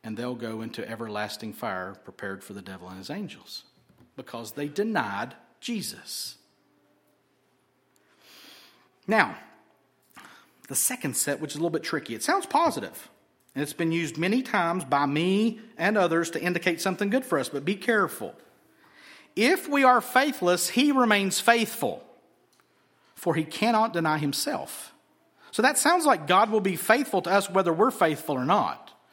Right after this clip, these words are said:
but that's not what it means. If we are faithless, he remains faithful.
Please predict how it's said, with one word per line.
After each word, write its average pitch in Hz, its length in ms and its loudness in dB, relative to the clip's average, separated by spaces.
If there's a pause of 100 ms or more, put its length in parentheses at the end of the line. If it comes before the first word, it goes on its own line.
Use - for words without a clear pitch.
(120)
but 123 140 -2
that's 185 200 2
not 139 280 4
what 160 160 4
it 147 80 0
means. 113 600 -4 (1700)
If 302 260 4
we 294 140 4
are 262 120 6
faithless, 180 680 2 (180)
he 262 300 4
remains 196 500 2
faithful. 143 500 0